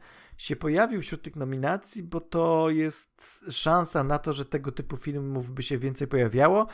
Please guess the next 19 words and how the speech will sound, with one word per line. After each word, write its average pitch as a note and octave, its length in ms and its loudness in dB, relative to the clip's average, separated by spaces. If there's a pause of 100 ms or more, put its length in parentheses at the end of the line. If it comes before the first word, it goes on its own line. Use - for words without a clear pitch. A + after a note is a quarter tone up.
(240)
a D3+ 100 -2
ja D#3+ 180 6
jestem E3 240 -2
fanem. A2 280 0
Ja B2+ 80 -2
bardzo D3 240 2
lubię, C#3+ 320 2
wiesz, A#2+ 300 0
takie C3 240 -8
widowiska C3 500 -6
historyczne, C#3+ 720 -4 (460)
wojenne, C3+ 800 2 (280)
e, A2+ 280 -2
gdzie, G#2 380 -12
które C3 260 0
są B2+ 220 -2
z A#2 80 -4
jakichś C3 220 -4
takich, C#3 360 -6